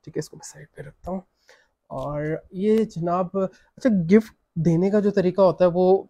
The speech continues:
सिंपल भी होता है और ख़ास भी होता है। ये मुझे बहुत अच्छा लगा जिस तरह से उन्होंने प्रेजेंट किया। तो ये जनाब माशाल्लाह से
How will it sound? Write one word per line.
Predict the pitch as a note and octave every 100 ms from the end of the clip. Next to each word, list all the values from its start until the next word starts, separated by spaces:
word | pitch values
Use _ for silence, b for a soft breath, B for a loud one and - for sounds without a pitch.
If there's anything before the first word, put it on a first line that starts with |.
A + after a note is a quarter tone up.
| _
सिंपल | - A3 G3+ A3+
भी | F#3 G3
होता | F#3 D#3+ E3+
है |
और | E3+ E3+ -
ख़ास | - G#3+ A3
भी | G3
होता | F3 E3
है। | E3
ये | G#3
मुझे | C#4 A3+ F#3 E3
बहुत | F3+ G3+
अच्छा | E3 - D#3
लगा | D3+ D#3
जिस | D#3 D#3 D#3
तरह | E3 D#3+
से | D#3+
उन्होंने | D#3 D3+ D3+
प्रेजेंट | - D3 D3 E3
किया। | E3+ D3 C#3+ D#3 B B B B -
तो |
ये | G3 F#3
जनाब | G3 F#3 E3+
माशाल्लाह | E3 D#3+ - E3+ D#3 D#3
से | - E3 E3